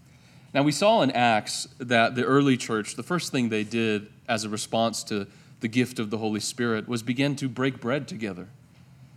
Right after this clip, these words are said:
I'm just always astonished by that. Like, the, the, the secret sauce of the early church was to eat meals together. Um, they were also very interested in,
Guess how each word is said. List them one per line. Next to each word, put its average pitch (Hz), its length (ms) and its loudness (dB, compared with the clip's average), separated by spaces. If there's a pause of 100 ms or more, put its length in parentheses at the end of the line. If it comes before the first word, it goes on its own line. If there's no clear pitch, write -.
(140)
I'm 117 160 2
just 131 200 -4
always 135 320 2
astonished 123 580 0
by 104 160 2
that. 98 320 -4
Like, 107 160 -6
the, 117 160 -6 (220)
the, 127 180 -4
the 120 240 -2
secret 139 440 -2
sauce 139 420 2
of 110 100 -6
the 123 100 -4
early 123 280 0
church 123 340 -2
was 113 160 -8
to - 140 -10
eat 143 240 -4
meals 131 500 4
together. 101 480 -6 (920)
Um, 120 260 8
they 131 100 6
were 135 100 6
also 131 560 2 (720)
very 131 680 4
interested 135 580 2
in, 107 400 -2